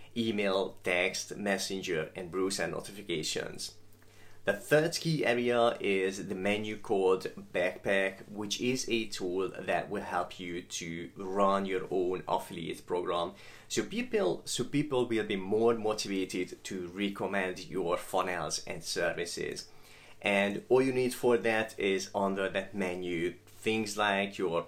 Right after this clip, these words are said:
affiliate dashboard, the details of your affiliates, commissions, payments, leaderboard, commission plans, affiliate types, and settings.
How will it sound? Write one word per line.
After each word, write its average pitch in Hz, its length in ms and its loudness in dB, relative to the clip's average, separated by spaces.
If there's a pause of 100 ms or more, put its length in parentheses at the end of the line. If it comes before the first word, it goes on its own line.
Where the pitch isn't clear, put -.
affiliate 90 520 0
dashboard, - 720 -2 (260)
the 98 120 -4
details 98 520 -2
of - 160 -4
your - 140 -4
affiliates, 73 840 -6 (520)
commissions, 104 840 0 (260)
payments, 98 920 0
leaderboard, 98 1200 -2 (120)
commission 113 500 0
plans, 76 480 -2
affiliate 92 560 -2
types, 82 580 -4
and 85 420 -6
settings. - 880 -6